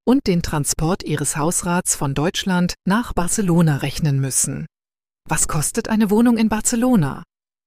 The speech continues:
Der Wohnungsmarkt in Barcelona ist angespannt und gehört zu den teuersten in Spanien. Die Preise variieren stark je nach Lage,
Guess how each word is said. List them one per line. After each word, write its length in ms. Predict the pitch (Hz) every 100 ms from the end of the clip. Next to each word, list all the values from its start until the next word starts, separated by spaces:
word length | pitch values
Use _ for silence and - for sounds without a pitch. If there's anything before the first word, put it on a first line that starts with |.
| _ _ _ -
Der 140 | 143
Wohnungsmarkt 680 | 151 185 254 - 226 220 -
in 100 | 165
Barcelona 580 | 156 - 147 151 185 190
ist 280 | 147 -
angespannt 720 | 160 165 - - 131 131 151 - _
und 160 | - 165
gehört 340 | 175 170 240
zu 100 | -
den 160 | 214 214
teuersten 540 | 202 220 226 - -
in 120 | 180 180
Spanien. 680 | - 160 180 156 139 131 175 _ _ _ _ _ -
Die 80 | 165
Preise 440 | - 156 190 226
variieren 500 | 170 151 - 151 170
stark 460 | - 151 165 226 -
je 180 | 156
nach 220 | 147 127 -
Lage, 460 | 147 208 240 233